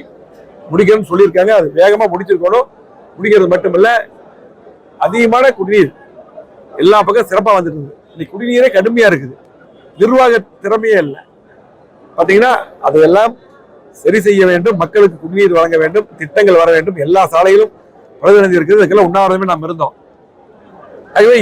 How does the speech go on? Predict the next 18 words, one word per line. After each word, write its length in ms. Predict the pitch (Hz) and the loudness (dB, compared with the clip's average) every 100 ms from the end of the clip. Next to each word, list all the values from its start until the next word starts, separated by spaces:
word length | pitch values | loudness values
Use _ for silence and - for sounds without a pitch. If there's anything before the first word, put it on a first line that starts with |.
| 190 | 0
இந்த 140 | 180 180 160 147 - | 0 2 2 0 -4
மக்களுடைய 340 | 170 285 294 269 | -8 -2 -2 0
பிரச்சனைக்காக 540 | 214 208 208 185 175 147 131 _ _ _ _ _ - _ - - | -2 -2 -4 0 0 0 -4 _ _ _ _ _ -20 _ -18 -2
மாவட்ட 280 | 214 214 190 | 0 2 0
ஆட்சித்தலைவரை, 440 | - 160 170 220 240 _ _ _ _ _ | -2 -2 0 0 -2 _ _ _ _ _
அஹ், 180 | 185 156 147 | -6 -4 0
பல 80 | 180 | 0
முறை 160 | 196 220 | 2 0
சந்தித்து 280 | 185 185 170 | 0 -4 -4
கடிதம் 320 | 175 165 185 170 | -4 0 0 0
எழுதுகிறோம். 300 | 156 185 247 - | 0 0 -4 -2
அதே 140 | 175 190 | -2 0
போல 120 | 185 | 0
நிறைய 180 | 160 190 180 175 | 2 2 0 0
முறை 160 | 196 220 | -2 -2
கடிதம் 280 | 165 180 180 | -2 -2 -2
அனுப்பி 180 | 165 143 | -4 -8
கொண்டிருக்கிறோம் 460 | 160 147 151 196 | -12 -12 -4 -4